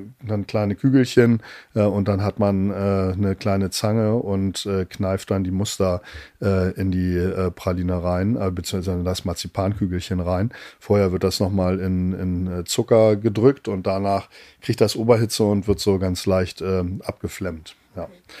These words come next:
Speaker 1: Karamellisiert dann halt oben. Ist ganz lecker.
Speaker 2: Sieht doch ganz cool aus von der Farbe. Es sieht echt aus, ja, wie so eine, wie so eine, wie eine Semmel eigentlich.
Speaker 1: Genau.
Speaker 2: <laughs> Ähm,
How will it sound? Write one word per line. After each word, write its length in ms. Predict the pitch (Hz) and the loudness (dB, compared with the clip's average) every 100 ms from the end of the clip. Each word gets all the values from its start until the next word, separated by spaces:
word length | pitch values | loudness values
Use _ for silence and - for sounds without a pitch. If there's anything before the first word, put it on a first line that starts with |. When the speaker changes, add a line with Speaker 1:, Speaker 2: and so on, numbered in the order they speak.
| - | -20
Speaker 1:
Karamellisiert 640 | - 98 95 90 95 90 92 | -4 0 2 2 0 0 0
dann 200 | 85 85 | 0 0
halt 180 | 85 87 | -4 -2
oben. 240 | 87 87 | -4 -4
Ist 140 | 92 - | -4 -2
ganz 180 | - | -2
lecker. 240 | - 82 71 - _ - _ _ _ _ _ _ _ | -2 -4 -10 -14 _ -20 _ _ _ _ _ _ _
Speaker 2:
Sieht 140 | 202 | -12
doch 100 | 202 | -12
ganz 200 | 165 170 - | -12 -16 -2
cool 120 | 190 | 0
aus 320 | - 185 165 - | 4 2 2 -2
von 140 | 170 | -2
der 120 | 165 | -2
Farbe. 380 | 170 175 190 165 | -2 -4 -2 -2
Es 120 | 180 | -4
sieht 120 | 185 | -6
echt 360 | - - - - | -4 -6 -10 -14
aus, 260 | - 190 - | -8 -8 -4
ja, 200 | 202 165 | -4 -2
wie 80 | 185 | -4
so 120 | 185 | -2
eine, 340 | 180 180 175 180 | 0 0 -2 -4
wie 100 | 190 | -8
so 80 | 190 | -6
eine, 180 | 185 165 | -6 0
wie 60 | |
eine 140 | 202 185 | 2 4
Semmel 400 | 180 156 151 175 - | 2 0 -4 -6 -6
eigentlich. 280 | 175 165 | -6 0
Speaker 1:
Genau. 300 | 175 143 92 277 | 2 2 2 4
Speaker 2:
<laughs> 100 | 247 - - - - - - - - - - | 4 4 -2 -18 -16 -16 -18 -20 -20 -20 -2
Ähm, 300 | 190 208 202 | 4 4 4